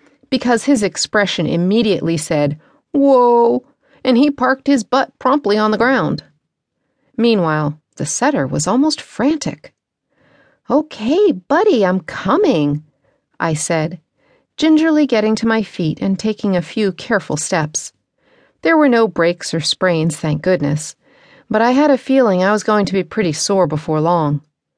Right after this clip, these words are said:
Putting that aside, I did my best to hurry after the dog,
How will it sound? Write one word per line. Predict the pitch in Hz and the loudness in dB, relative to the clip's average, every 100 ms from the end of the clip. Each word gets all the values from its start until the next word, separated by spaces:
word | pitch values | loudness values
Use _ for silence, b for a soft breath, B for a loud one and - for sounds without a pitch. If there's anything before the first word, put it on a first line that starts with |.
| _ _ _ _ _ | _ _ _ _ _
Putting | 254 277 269 | 2 4 4
that | 254 | 4
aside, | 214 - 170 160 185 - _ _ _ | 0 -2 -2 0 -2 -6 _ _ _
I | 185 | -4
did | 220 240 | 0 2
my | 277 | 2
best | 269 247 240 | 2 0 0
to | 240 | -4
hurry | 208 240 226 | 0 2 2
after | 208 202 202 | 0 -2 -4
the | 185 | -2
dog, | 190 160 143 151 | 0 0 0 -4